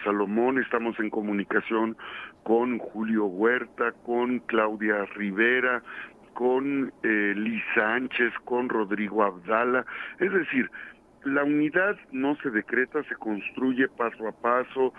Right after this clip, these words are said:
con respeto, con humildad, con sentido de inclusión. En esa lógica estamos, en esa lógica, porque es la instrucción que recibimos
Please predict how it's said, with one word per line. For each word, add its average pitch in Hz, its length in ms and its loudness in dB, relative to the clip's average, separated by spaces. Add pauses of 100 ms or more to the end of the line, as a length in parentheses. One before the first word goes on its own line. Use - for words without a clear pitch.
(300)
con 107 200 -2
respeto, 127 680 -2 (120)
con 110 220 -2
humildad, 110 800 2 (340)
con 110 220 -2
sentido 131 520 0
de 117 100 0
inclusión. 120 680 -2 (160)
En 170 140 0
esa 220 180 0
lógica 220 420 0
estamos, 180 480 -4 (300)
en 160 160 0
esa 196 200 0
lógica, 143 460 0 (300)
porque 156 480 2
es 170 100 -2
la 151 140 2
instrucción 131 560 -6
que 135 120 -6
recibimos 113 640 0